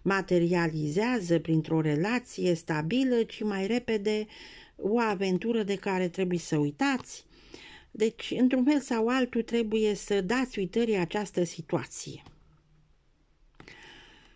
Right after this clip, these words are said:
Și aveți aici daruri secrete pe care le aflați, un secret, un act ascuns.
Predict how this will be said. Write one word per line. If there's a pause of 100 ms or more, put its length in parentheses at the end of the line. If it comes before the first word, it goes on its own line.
(380)
Și
aveți
aici
daruri (480)
secrete (160)
pe
care
le
aflați,
un
secret, (960)
un
act
ascuns.